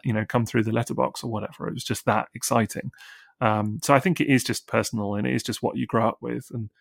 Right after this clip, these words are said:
whatever. I, I think now it's just weird when you see people trying to kind of promote one above the other as kind of the, again, it's that word, isn't it? It's just that default thing.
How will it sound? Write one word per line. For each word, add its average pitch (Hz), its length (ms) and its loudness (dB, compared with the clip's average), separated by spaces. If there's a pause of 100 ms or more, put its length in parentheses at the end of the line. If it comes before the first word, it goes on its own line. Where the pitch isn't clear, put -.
(260)
whatever. 110 500 2 (180)
I, 131 180 6
I 127 80 6
think 143 220 0
now 123 380 6
it's - 120 -6
just 123 200 -2
weird 113 420 4 (360)
when 113 180 4
you 113 100 6
see 113 240 2
people 104 540 -2 (380)
trying 113 180 6
to 110 80 -4
kind 110 220 -2
of - 100 -4
promote 110 400 2
one 117 220 4
above 107 280 0
the 110 120 2
other 107 320 -2
as 101 100 -2
kind 110 220 -2
of 104 140 -8
the, 104 300 -4 (460)
again, 175 280 4
it's 123 120 -4
that 139 160 4
word, 123 200 6
isn't 117 140 -4
it? 110 80 -4
It's 127 120 -10
just - 160 -8
that - 140 -8
default 110 440 -4
thing. 113 160 -10